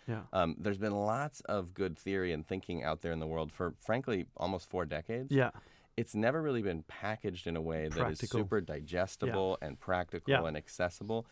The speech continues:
Speaker 1: Yeah.
Speaker 2: So my goal was not to say anything new,
Speaker 1: Yeah.
Speaker 2: but just to say things in a way where it goes down
Speaker 1: Mm.
Speaker 2: a little bit differently
Speaker 1: Yeah.
Speaker 2: and maybe catches in a different way.
Speaker 1: Yeah, yeah. No, I get that. And so you start the process.
Speaker 2: Yeah.
Speaker 1: Now, a lot of people don't realize that when you start writing a book,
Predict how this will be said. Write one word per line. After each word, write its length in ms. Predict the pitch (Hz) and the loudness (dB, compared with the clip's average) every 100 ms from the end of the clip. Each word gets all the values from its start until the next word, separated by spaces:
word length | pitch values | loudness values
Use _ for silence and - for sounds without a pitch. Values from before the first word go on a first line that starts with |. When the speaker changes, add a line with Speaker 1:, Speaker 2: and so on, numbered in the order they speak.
| - | -4
Speaker 1:
Yeah. 160 | 117 - | -4 0
Speaker 2:
So 140 | 104 | 2
my 160 | 101 92 | 4 4
goal 320 | 95 104 110 | 4 4 4
was 260 | 101 87 85 | 4 2 4
not 200 | 92 98 | 2 2
to 60 | 104 | -2
say 160 | 98 | -2
anything 400 | 87 82 78 78 | -2 -2 -2 0
new, 400 | 95 107 85 78 | 2 4 4 2
Speaker 1:
Yeah. 80 | - | 0
Speaker 2:
but 120 | 80 | 0
just 180 | 80 92 | -4 -6
to 60 | 87 | -6
say 240 | - 98 | 0 0
things 260 | 92 95 87 | 0 -2 -2
in 100 | 80 | -2
a 40 | |
way 400 | 78 82 82 80 - - - | 0 0 2 0 -4 -16 -4
where 160 | 90 85 | 2 2
it 120 | - | 2
goes 240 | 85 80 | 0 0
down 340 | - 78 78 76 160 | -2 -2 0 4 4
Speaker 1:
Mm. 180 | 147 104 - - | 4 0 -8 -8
Speaker 2:
a 80 | 76 | -4
little 220 | 78 78 | -2 -2
bit 220 | 73 - | -4 -4
differently 420 | 71 - - - | -8 -8 -12 2
Speaker 1:
Yeah. 220 | 131 131 | 8 8
Speaker 2:
and 100 | 101 | 6
maybe 220 | 76 71 69 | 0 -4 -6
catches 420 | - 76 71 71 | -4 -4 -6 -10
in 100 | 67 | -12
a 60 | |
different 380 | - - - - | -12 -14 -16 0
way. 80 | 127 | 6
Speaker 1:
Yeah, 80 | 139 | 8
yeah. 200 | 131 117 - | 8 2 -2
No, 100 | 131 | 2
I 60 | 143 | 4
get 200 | 135 139 | 6 6
that. 240 | 147 107 - - - - | 6 4 -2 -14 -20 0
And 120 | 160 | 2
so 80 | - | 10
you 120 | 202 | 10
start 240 | 180 233 240 | 10 10 8
the 60 | |
process. 680 | 185 185 151 - 123 127 - - | 10 12 12 10 6 6 0 -2
Speaker 2:
Yeah. 220 | 82 73 | -2 4
Speaker 1:
Now, 260 | 165 180 170 | 10 12 12
a 40 | |
lot 120 | 180 226 | 12 10
of 60 | |
people 180 | 247 214 | 10 10
don't 200 | 190 190 | 12 12
realize 320 | 190 175 139 | 12 12 12
that 40 | 139 | 10
when 80 | |
you 60 | 151 | 6
start 200 | 196 185 | 8 10
writing 260 | 175 156 147 | 10 8 6
a 40 | |
book, 560 | 131 196 156 131 - | 10 10 10 6 -2